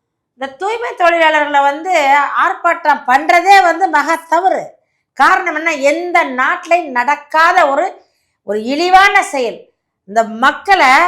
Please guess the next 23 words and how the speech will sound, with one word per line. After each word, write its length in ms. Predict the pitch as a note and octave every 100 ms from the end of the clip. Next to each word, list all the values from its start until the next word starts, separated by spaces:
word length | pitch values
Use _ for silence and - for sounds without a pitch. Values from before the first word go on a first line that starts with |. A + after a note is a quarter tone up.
| - -
ஒரு, 180 | B3
இந்த 140 | A#3+ A#3
நாட்டை 420 | A#3+ D4 F#4 F4
சுத்தம் 400 | F4 C#4 F4+ F4+
பண்ற, 540 | C#4 A3+ A3 C4 E4 F4+ - _ _ _
ஒரு 340 | B3 B3+ B3
தூய்மைப்படுத்துற, 960 | E4+ G#4+ G#4 G4 D4+ C4 - A#3 C#4 D4+
மலத்தை 600 | A#3+ A#3+ D#4 G4 G4+ F4+
கூட 140 | F4+
கையால 460 | F4+ D4 D#4+ F#4 E4 C4
அள்ளக்கூடிய 800 | C#4+ D#4+ D#4 C4 A3 A#3 D#4 F#4 - - _
அவர்களுக்கு 840 | - C#4+ F#4+ A4 G4+ G#4 F#4+ F#4 E4+
முன்னுரிமை 680 | D4 F4 G4+ G4 E4 D4 D4
கொடுக்காம 540 | C#4 C#4+ C#4+ A#3+ G#3 C#4+ G4 - - _ _
இந்த 260 | C4 C4+
அரசாங்கம், 680 | C4+ D4+ F#4 - F4+ D#4 C4
கேடுகட்ட 720 | - D#4+ F#4 F4+ D4+ D4+ C#4
திராவிட 520 | G#3 B3 D#4+ F4 C#4+ -
மாடல் 480 | G#3 C4 F4 E4+
அரசு, 580 | C4 B3 B3 C#4 G4 G#4 - _ -
அவர்களுக்குரிய 580 | B3 D4 C#4+ B3+ C#4+ F4+ -
சம்பளத்தை 460 | D4 E4+ F#4+ F4+ D4
கொடுக்காம 360 | C#4 C4+ E4